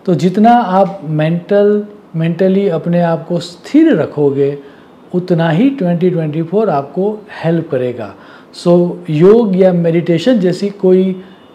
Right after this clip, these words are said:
ऐसी प्रवृत्ति आपको ट्वेंटी ट्वेंटी फ़ोर में करनी चाहिए जिससे आपका मन ठहरे,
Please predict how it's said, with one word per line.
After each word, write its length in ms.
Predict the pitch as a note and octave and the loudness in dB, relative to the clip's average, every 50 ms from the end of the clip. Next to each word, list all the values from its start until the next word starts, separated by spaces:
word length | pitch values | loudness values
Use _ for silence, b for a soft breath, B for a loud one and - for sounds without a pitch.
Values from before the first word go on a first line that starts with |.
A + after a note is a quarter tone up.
| B - - | B -6 -4
ऐसी 280 | F3+ E3+ - - D#4 | -4 -4 -2 -2 -2
प्रवृत्ति 560 | D4+ - - F3 F3+ F3+ F#3 F3+ F3+ - F#3+ | -2 0 0 0 2 2 0 0 0 0 2
आपको 280 | F3+ E3 D#3+ D#3+ F3+ F3+ | 2 2 2 0 -2 -2
ट्वेंटी 280 | D3+ E3 E3 D3+ E3 E3+ | -2 -2 -2 -2 -2 -2
ट्वेंटी 300 | D3+ E3+ D#3+ D3 E3 D#3+ | -2 -2 -2 -2 -4 -4
फ़ोर 220 | E3 E3 D#3+ D#3 | -2 -2 -2 -2
में 180 | D3+ D#3 D#3 D3+ | -2 -2 -4 -2
करनी 320 | - D3+ C#3+ C#3+ D3+ D#3 | -2 -2 -2 -2 -2 -4
चाहिए 560 | D3+ - D#3+ D3+ D#3 D#3 E3+ F3+ G3+ G#3+ G#3+ B B B B B B B _ - D#3 | -2 -2 0 0 0 0 0 0 0 -2 -4 B B B B B B B _ -14 -6
जिससे 640 | C#3+ A3 B3+ B3 - - G3+ G3+ A3 A#3+ A#3+ - - | -4 -4 -4 -4 -4 0 2 2 2 2 -2 -6 -6
आपका 480 | D3+ D3+ D#3+ D#3+ E3 - - - F3 E3 | -4 -2 -2 -2 -4 -6 -4 -2 -2 -2
मन 440 | D#3+ D3+ D3+ E3 F#3 A3 A#3 A3 - - - - - - - | 0 0 0 0 0 0 -2 -2 -4 -8 -14 -20 -20 -20 -20
ठहरे, 480 | - - B2+ B2+ C3+ C3+ C3+ A#2+ - | -14 -10 -8 -6 -4 -2 -4 -4 -6